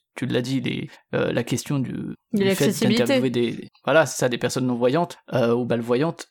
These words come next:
Speaker 1: euh, ben c'est plein de questions qui sont là et qui pourraient être facilitées, mais en même temps, euh, qui effectivement, euh, d-, ont d'autres contraintes quoi, enfin, euh,
Speaker 2: Mm.
Speaker 1: voilà, et, et ouais, euh, ça,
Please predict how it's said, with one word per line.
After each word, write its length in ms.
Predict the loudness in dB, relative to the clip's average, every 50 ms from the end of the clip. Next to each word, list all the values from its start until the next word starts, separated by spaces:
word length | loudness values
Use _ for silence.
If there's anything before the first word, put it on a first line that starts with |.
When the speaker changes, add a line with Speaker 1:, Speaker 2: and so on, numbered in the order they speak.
| -2 0
Speaker 1:
euh, 240 | 0 2 0 0
ben 800 | 0 -2 -2 0 0 0 -2 -2 -2 -4 -4 -4 -6 -6 -8 -8 -10
c'est 440 | -10 -10 -10 -10 -8 -8 -6 -6 -6
plein 200 | -4 -2 -2 -2
de 60 | -2
questions 260 | -4 -4 -4 -4 -6
qui 100 | -6 -6
sont 140 | -6 -2 0
là 220 | 4 4 6 6
et 320 | 4 4 2 0 -2 -4 -6
qui 200 | -8 -10 -12 -10
pourraient 300 | -4 0 2 4 4 4
être 240 | 4 0 -4 -4
facilitées, 640 | -2 0 -2 -2 -2 -2 -2 -2 0 2 4 4 4
mais 240 | 4 4 4 4 4
en 80 | 2
même 200 | 2 0 -2 -2
temps, 380 | 0 0 0 2 0 0 0 -2
euh, 220 | -2 -4 -4 -6
qui 200 | -8 -8 -8 -8
effectivement, 640 | -8 -6 -8 -10 -10 -10 -8 -6 -4 -2 -2 -2 -2
euh, 60 | -4
d-, 100 | -6 -10 -14 -10 _ -2
ont 100 | 0 2
d'autres 320 | 2 2 0 0 -2 -6
contraintes 420 | -4 -4 -6 -4 -2 -2 -2 -2 -2
quoi, 140 | -2 -2
enfin, 300 | -2 -2 -4 -4 -4 -2 0
euh, 40 | 2
Speaker 2:
Mm. 180 | 2 2 2 0
Speaker 1:
voilà, 320 | 0 0 2 2 4 4
et, 60 | 2 2 0 0 -2 -2
et 280 | -2 0 0 0 2
ouais, 180 | 2 4 4 6
euh, 300 | 6 4 4 4 2 0
ça, 200 | -2 -4 -6